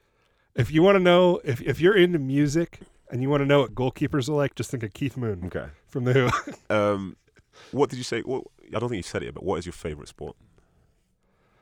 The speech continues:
Speaker 1: My favorite sport? Uh, growing up, it was always basketball, but I've been, I've been so in-, embedded in soccer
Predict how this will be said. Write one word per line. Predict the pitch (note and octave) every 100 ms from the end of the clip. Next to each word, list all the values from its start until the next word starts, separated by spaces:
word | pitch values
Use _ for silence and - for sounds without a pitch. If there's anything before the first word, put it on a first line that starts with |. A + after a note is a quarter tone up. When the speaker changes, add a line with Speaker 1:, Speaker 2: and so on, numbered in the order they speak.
| _
Speaker 1:
My | A#2+
favorite | A2 C#3+ E3
sport? | - D#3+ D#3 - _ _
Uh, | C#3+ C3 B2 A2+
growing | A2+ C#3+ D#3
up, | D3 C3+
it |
was | C3+
always | A#2 A2+
basketball, | A2+ A#2 - D3+ D3+
but | A#2+
I've | A2
been, | G#2+ G#2+ A2 -
I've | A2
been | G#2+ G#2
so | G2 A#2+ A2+ A2 A2 - _
in-, | B2+ G#2+ G2+ _
embedded | - A2 F#2 G#2 A#2 G#2+
in | F#2+
soccer | - G2+ G#2+ B2 G#2+